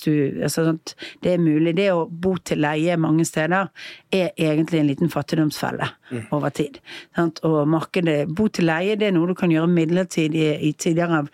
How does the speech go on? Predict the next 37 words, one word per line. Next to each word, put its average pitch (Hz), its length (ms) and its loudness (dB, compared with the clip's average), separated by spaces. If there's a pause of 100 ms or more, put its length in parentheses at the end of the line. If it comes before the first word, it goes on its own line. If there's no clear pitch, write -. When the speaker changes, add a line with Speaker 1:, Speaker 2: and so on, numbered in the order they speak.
(280)
Speaker 1:
livet 175 240 2
ditt 156 160 -2
hvor 160 80 2
du, 156 240 -2
hvor 165 160 2
du 165 80 2
ikke 160 240 0
helt 185 140 -2
vet 175 160 0
om 160 40 2
du 156 60 0
skal 147 220 0
bli - 20 -2
boende 160 400 2
der, 147 240 -4 (320)
her, 147 380 -2
eller 147 180 0
være, 160 460 0 (400)
sant? 175 180 -2
Altså 165 240 0
det, 180 320 0 (320)
de 175 80 2
fleste 190 640 0
bør 180 240 -2
tenke 160 400 -2
på 175 160 0
at 151 320 -2
sånn 175 240 0
som 156 160 0
vårt 156 160 -2
boligmarked 156 480 0
er, 170 80 2
så, 175 240 0 (320)
så 214 320 0
er, 175 560 0
er 156 480 0
det, 156 160 0